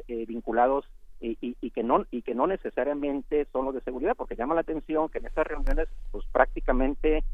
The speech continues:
quienes participaron fueron los que definen la agenda de seguridad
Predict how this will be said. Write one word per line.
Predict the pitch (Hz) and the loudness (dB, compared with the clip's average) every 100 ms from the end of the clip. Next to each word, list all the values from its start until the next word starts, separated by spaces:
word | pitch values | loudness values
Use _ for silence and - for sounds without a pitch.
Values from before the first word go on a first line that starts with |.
| - - | -2 -2
quienes | 120 117 - | 0 0 4
participaron | 117 113 113 - 120 123 143 | 2 2 0 2 4 2 0
fueron | 135 143 | 0 0
los | 139 | 0
que | 123 | -2
definen | 110 127 139 | -2 -2 0
la | 117 | 0
agenda | - 127 139 | 0 0 2
de | 135 | 0
seguridad | - 113 107 104 117 | 0 -4 -4 4 4